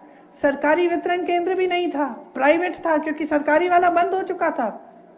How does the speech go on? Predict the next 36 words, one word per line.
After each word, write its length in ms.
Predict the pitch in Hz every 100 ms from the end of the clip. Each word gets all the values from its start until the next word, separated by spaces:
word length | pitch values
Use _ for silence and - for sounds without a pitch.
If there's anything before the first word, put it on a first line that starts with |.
| - - - - - _ _ _ _ _ _ _ -
खड़े 260 | 330 392
रहे, 240 | 381 349 339
घर 300 | 262 330 370
नहीं 240 | 381 359
आई। 260 | 302 262 247
बेटी 320 | 233 302 339
कहती 360 | 320 302 320
रही, 200 | 359 359
"पानी 320 | 349 294 294 302
पी 220 | 311 330
लो, 280 | 330 320 269
कुछ 280 | - 302
खा 220 | - 285 311
लो।" 180 | 302
"नहीं, 280 | 294 302 311
अगर 200 | 285 294
मैं 140 | 294 302
लाइन 360 | 269 320 381
छोड़ूंगा 420 | 330 349 339 330
मुझे 200 | 311 302
खाद 320 | 294 - 262 254
नहीं 140 | 240
मिलेगी।" 400 | 220 214 208 - - - - - - - _ _ _ _ - _ - - - - _ - _ _ 226
घर 240 | 233 311
आते 280 | 320 311 359
हैं, 580 | 359 339 339 302 - -
कुछ 180 | 330 302
नहीं 280 | 320 349 339
मिला, 240 | 311 294
घर 320 | 277 208 247
आते 280 | 302 294 302
हैं, 80 | 294
आत्महत्या 580 | 269 262 262 247 254 269
कर 180 | 262 240
लेते 320 | 247 233 240
हैं। 160 | 226